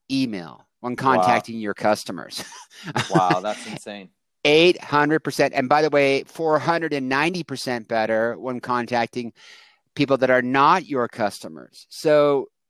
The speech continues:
Speaker 1: you gotta really kinda look at that and go, "I gotta pay attention to this," because it's, it used to, you used to think of mail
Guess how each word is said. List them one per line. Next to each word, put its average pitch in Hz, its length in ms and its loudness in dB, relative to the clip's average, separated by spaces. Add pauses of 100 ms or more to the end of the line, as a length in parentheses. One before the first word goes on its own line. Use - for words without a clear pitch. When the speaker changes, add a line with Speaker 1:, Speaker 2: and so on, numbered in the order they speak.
Speaker 1:
you 147 280 0
gotta 160 240 4
really 196 200 2
kinda 247 200 2
look 175 260 -2
at 220 60 -2
that 123 240 2
and 123 80 -10
go, 127 240 0
"I 147 180 0
gotta 320 240 0
pay 143 220 -2
attention 127 420 -4
to 107 80 -6
this," 98 360 -6
because 123 640 0 (540)
it's, 175 300 0
it 165 160 4
used 196 320 0
to, 320 100 2 (180)
you 160 140 -4
used 214 360 2
to 180 100 4
think 151 260 -2
of 123 140 0
mail 123 500 2